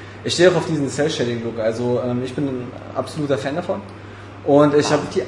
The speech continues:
Speaker 2: einzige Überraschung, wenn man es genau nimmt, der Gamescom, oder? Also Borderlands.
Speaker 1: Ja, also ich wüsste jetzt nicht, was mich sonst überrascht hätte.
Speaker 2: Ja. Was
Speaker 1: Also
Speaker 2: auch nicht schon auf der E drei gezeigt worden ist, oder?
Speaker 1: Ja, oder genau.
Speaker 2: Oder natürlich hier Dishonored, ja.
Speaker 1: Ja, okay, das
Speaker 2: Ja.
Speaker 1: hast du ja gesehen, ja.
Speaker 2: Ja.
Speaker 1: Aber bei Borderlands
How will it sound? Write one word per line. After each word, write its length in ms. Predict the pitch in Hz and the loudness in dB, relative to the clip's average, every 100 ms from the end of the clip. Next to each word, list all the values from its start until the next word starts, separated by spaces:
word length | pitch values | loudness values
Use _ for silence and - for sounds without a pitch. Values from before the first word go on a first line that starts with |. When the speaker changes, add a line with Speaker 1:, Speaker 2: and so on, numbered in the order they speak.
| - | -4
Speaker 2:
einzige 420 | 214 233 226 220 | -6 -6 -6 -2
Überraschung, 440 | 196 165 208 123 117 | -2 -2 -4 -4 -6
wenn 100 | 117 | -6
man 120 | 120 | -8
es 100 | - | -8
genau 240 | 107 107 | -4 -4
nimmt, 160 | 139 165 | -4 -4
der 80 | 147 | -4
Gamescom, 480 | 160 - - 104 98 | -4 -8 -8 -6 -4
oder? 240 | 127 - | -4 -4
Also 120 | - 110 | -8 -4
Borderlands. 580 | 104 104 101 98 101 - | 0 0 0 -4 -8 0
Speaker 1:
Ja, 200 | 123 117 | 2 6
also 260 | 143 139 143 | 4 4 0
ich 180 | - | -2
wüsste 220 | 160 160 156 | -4 -2 -2
jetzt 140 | - | -2
nicht, 200 | 160 - | -4 0
was 360 | 151 151 - 160 | 0 0 -6 -8
mich 180 | 147 | -4
sonst 240 | 147 147 147 | -2 -2 -2
überrascht 400 | 123 110 113 - | -4 -2 -4 -4
hätte. 220 | 107 110 | -6 -6
Speaker 2:
Ja. 200 | 110 107 - - - - - - - - | -6 -6 -8 -12 -18 -18 -18 -18 -18 -6
Was 120 | 113 | -2
Speaker 1:
Also 100 | 104 | 0
Speaker 2:
auch 20 | |
nicht 140 | 123 117 | 0 0
schon 80 | 139 | -2
auf 100 | 117 | -2
der 100 | 117 | -2
E 20 | |
drei 180 | 113 123 | 0 0
gezeigt 340 | 123 143 135 | 0 -4 -4
worden 220 | 107 104 104 | -4 -4 -6
ist, 100 | 104 | -2
oder? 80 | 113 | 6
Speaker 1:
Ja, 220 | 143 156 | 8 10
oder 180 | 143 135 | 8 8
genau. 240 | 151 160 | 6 6
Speaker 2:
Oder 140 | 156 | 6
natürlich 380 | 160 143 151 151 | 4 2 0 -6
hier 180 | 151 139 | -2 0
Dishonored, 580 | 123 135 - 139 101 98 | 0 -2 -4 -4 -4 -4
ja. 200 | 95 104 - - - - - - - - - - 147 | -6 -8 -10 -16 -16 -16 -16 -14 -14 -14 -12 4 6
Speaker 1:
Ja, 60 | 151 160 | 6 2
okay, 160 | 165 | 2
das 100 | 147 | 2
Speaker 2:
Ja. 60 | - | 2
Speaker 1:
hast 120 | - | 0
du 40 | 160 | 2
ja 100 | 139 | 2
gesehen, 300 | 123 120 113 | 2 -2 -2
ja. 80 | 113 | -4
Speaker 2:
Ja. 80 | 117 - - - | -4 -8 -10 -2
Speaker 1:
Aber 180 | 127 131 | 2 6
bei 120 | 139 | 6
Borderlands 380 | 143 170 175 | 6 4 4